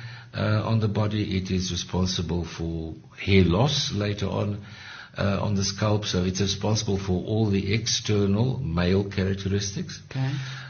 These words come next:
Speaker 1: And it suppresses estrogen, which is the female hormone. So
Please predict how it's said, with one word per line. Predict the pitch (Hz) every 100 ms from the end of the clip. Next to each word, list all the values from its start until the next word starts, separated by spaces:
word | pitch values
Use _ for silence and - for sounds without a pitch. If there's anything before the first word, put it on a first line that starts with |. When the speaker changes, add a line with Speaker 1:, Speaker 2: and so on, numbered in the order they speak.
| - -
Speaker 1:
And | 139
it | 135
suppresses | 139 - 104 95 - 104 - -
estrogen, | 95 92 - 85 76 - - - - -
which | 90 82 85 -
is | 87 87 -
the | 92
female | - 113 101 85 80
hormone. | 76 73 - - - - - - - - - -
So | - - 95 92